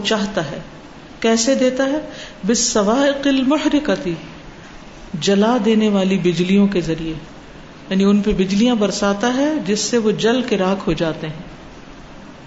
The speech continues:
وَالزَّلَازِلِ الْمُدْمِرَةِ، اور ایسے زلزلوں سے جو تباہ کر دینے والے ہیں، دَمَّرْنَاهُمْ تَدْمِيرًا، برباد کر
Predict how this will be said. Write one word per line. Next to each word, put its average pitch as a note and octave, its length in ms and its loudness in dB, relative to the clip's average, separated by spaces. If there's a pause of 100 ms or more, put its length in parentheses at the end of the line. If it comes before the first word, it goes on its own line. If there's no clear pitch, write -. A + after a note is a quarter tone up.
(800)
وَالزَّلَازِلِ F#3+ 920 2
الْمُدْمِرَةِ، F3 840 0 (1000)
اور F#3+ 240 0
ایسے G3 340 2
زلزلوں G3 520 2
سے B3 320 0
جو A#3+ 300 2 (200)
تباہ G#3 340 0
کر E3+ 240 -2
دینے D#3+ 180 -2
والے D#3 260 -6
ہیں، E3 80 -10 (160)
دَمَّرْنَاهُمْ F3 840 0
تَدْمِيرًا، D#3+ 580 -2
برباد E3+ 360 0 (120)
کر E3 100 -6